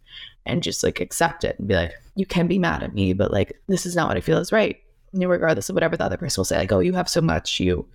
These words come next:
blah, blah, blah, blah, blah, blah, blah, blah." Um, instead of, like, you know, the more you give in to someone or the more you defend something, then the more, you know, stress you have. And, um, she had some really great quotes about defense, like, "Defense is an act of war," and, like,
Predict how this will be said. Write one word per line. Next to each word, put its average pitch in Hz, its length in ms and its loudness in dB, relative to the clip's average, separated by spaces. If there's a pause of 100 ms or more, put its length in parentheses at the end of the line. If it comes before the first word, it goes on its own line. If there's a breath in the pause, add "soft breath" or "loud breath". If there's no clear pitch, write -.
(440 loud breath)
blah, 165 80 0
blah, 156 120 4
blah, 160 120 4
blah, 160 140 4
blah, 156 240 2
blah, 92 100 0
blah, 92 140 0
blah." 67 260 -2 (120)
Um, 156 200 -2
instead 156 220 0
of, - 40 -6
like, - 300 2
you 185 60 0
know, - 160 -2
the 190 160 -4
more 180 260 4
you 165 360 0
give 170 180 2
in 185 100 2
to 180 60 0
someone 170 260 0
or 160 80 2
the 180 60 0
more 165 160 2
you 160 80 2
defend 214 360 0
something, 165 360 -2
then 160 100 2
the 160 60 2
more, 160 400 0
you 175 80 0
know, - 180 0 (480)
stress - 480 -2
you - 80 -8
have. 165 400 0
And, - 220 -4 (720 loud breath)
um, 117 600 -2 (420)
she 240 120 0
had 233 140 2
some 190 120 -4
really 165 200 2
great 160 160 0
quotes - 240 -6
about - 180 -4
defense, 76 480 -4
like, - 160 -8
"Defense 175 400 0
is 180 140 -2
an 170 80 4
act - 260 -6
of - 160 -2
war," 64 240 -2
and, 98 160 -4
like, - 240 -6